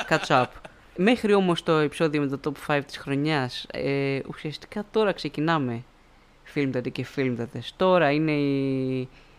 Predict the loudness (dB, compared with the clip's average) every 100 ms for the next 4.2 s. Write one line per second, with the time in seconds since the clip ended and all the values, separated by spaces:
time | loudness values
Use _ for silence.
0 | -6 0 0 0 -4 -10 -8 -8 -4 -2
1 | -2 -2 0 0 -2 -6 -6 -6 -4 -4
2 | -2 -2 -4 -10 -16 2 6 6 4 0
3 | -2 0 0 0 -2 0 0 0 0 2
4 | 2 0